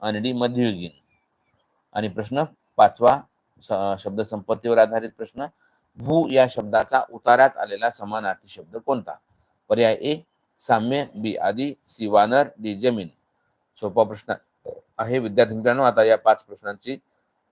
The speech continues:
उत्तरे शोधण्यासाठी आपण उतारा काळजीपूर्वक वाचूया. उतारा अगदी छोटासा आहे, परंतु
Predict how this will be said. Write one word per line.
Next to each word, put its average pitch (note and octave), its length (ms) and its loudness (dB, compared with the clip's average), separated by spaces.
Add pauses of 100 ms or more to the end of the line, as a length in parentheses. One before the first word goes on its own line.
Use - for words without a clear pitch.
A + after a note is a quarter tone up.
(1040)
उत्तरे A2+ 320 0
शोधण्यासाठी A#2 580 -2
आपण A2+ 300 2
उतारा G#2+ 440 0
काळजीपूर्वक G#2 580 -4
वाचूया. A#2+ 320 -2 (420)
उतारा G#2+ 280 2
अगदी A2+ 220 -2
छोटासा A2 560 2
आहे, B2+ 200 -2 (640)
परंतु A2 280 -4